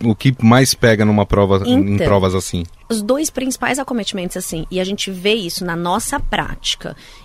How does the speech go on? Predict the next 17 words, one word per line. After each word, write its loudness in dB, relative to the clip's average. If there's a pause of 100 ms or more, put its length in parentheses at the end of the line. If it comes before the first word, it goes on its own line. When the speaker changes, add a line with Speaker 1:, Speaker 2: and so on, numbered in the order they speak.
Speaker 2:
e 0
o -8
que -12
tem -8
relatado -6
na -6
literatura -4
mesmo, -4
ou -6
seja, -8
nossa -6
prática -4
bate -2
bem -2
com -8
a -4
literatura, -6